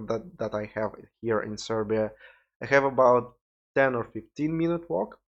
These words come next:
still have to walk a lot, and the climate here is better, much better, so I don't have to go out of the house in minus twenty degrees Celsius and freeze my ass off completely while I go there.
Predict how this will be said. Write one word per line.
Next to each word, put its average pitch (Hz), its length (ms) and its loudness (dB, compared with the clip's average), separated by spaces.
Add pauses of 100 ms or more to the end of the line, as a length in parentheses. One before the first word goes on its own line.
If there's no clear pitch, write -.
(140)
still 113 500 -4
have 104 200 -8
to 101 100 -12
walk - 320 -12
a - 40 -12
lot, - 300 -2 (380)
and 180 200 2
the 175 60 -2
climate 117 460 2
here 110 280 -2
is 107 180 -10
better, 107 540 -2 (140)
much 101 260 -8
better, 104 240 -2
so 101 200 -6
I 101 60 -2
don't 101 200 -8
have 101 300 -10
to 101 200 -10 (400)
go 117 240 4
out 120 200 6
of 110 80 -2
the 110 120 -2
house 110 380 2
in 113 160 -8
minus 113 480 2
twenty 113 320 -2
degrees 110 480 -6
Celsius 151 600 -2 (420)
and 113 300 -2
freeze 117 400 -4
my 110 260 0
ass 101 420 -4
off 107 240 2
completely 107 600 -8
while 104 400 2
I 104 100 0
go 101 340 -6
there. - 300 -8